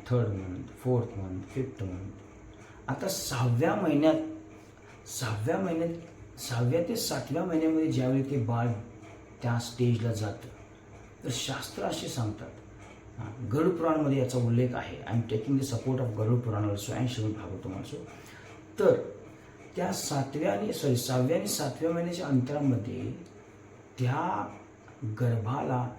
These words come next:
एक दिव्य बुद्धी प्राप्त होते आणि त्याला आपल्या शेकडो जन्मांचं काय होतं?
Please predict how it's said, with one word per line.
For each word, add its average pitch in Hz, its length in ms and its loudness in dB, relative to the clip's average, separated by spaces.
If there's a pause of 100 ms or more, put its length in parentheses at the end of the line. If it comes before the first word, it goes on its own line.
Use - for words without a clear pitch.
(120)
एक 127 260 -2
दिव्य 151 300 0
बुद्धी 123 560 -2 (480)
प्राप्त 120 340 -4
होते 101 300 -6 (880)
आणि 156 180 0 (140)
त्याला 165 220 0
आपल्या 180 300 -2
शेकडो 202 580 0
जन्मांचं 170 580 0 (840)
काय 127 100 2
होतं? 127 340 2